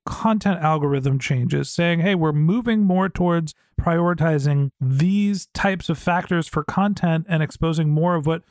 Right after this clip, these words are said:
the S E O community would call as a ranking factor." Google would never acknowledge it as such. But I think that Google's been more upfront with what they're doing in advance, and I think that there's an opportunity for them to extend that to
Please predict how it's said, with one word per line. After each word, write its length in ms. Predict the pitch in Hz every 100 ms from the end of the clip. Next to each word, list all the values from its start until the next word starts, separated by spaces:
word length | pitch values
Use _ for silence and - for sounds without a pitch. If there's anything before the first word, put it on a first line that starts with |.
| _ -
the 120 | 202
S 140 | 160
E 100 | 214
O 80 | 220
community 360 | - 196 185 175
would 160 | 143
call 320 | - 170 165 156
as 120 | 139
a 140 | 135
ranking 600 | 135 131 180 294 285 175
factor." 520 | 147 175 139 131 156 151
Google 360 | 131 131 135
would 120 | 135
never 220 | 131 131 120
acknowledge 460 | 127 127 143 135
it 100 | 135
as 120 | 139
such. 440 | - 220 214 - - _ _ _
But 100 | 202
I 40 | 233
think 160 | 302
that 140 | 285 190
Google's 340 | 240 233 214
been 160 | 214 185
more 240 | 180 202
upfront 460 | 185 - - 190 170
with 200 | 170 - -
what 420 | 180 160 185 220
they're 240 | 180 190 175
doing 420 | 143 180 175 180
in 120 | 165
advance, 480 | 160 147 160 160 -
and 80 | 143
I 80 |
think 360 | 127 - 185 175
that 200 | 170 160
there's 240 | 151 147
an 80 | 143
opportunity 540 | 147 143 143 147 147 143
for 120 | 139
them 200 | 139 139
to 100 | 127
extend 460 | 131 - 160 160 151
that 180 | 147 -
to 400 | 151 147 143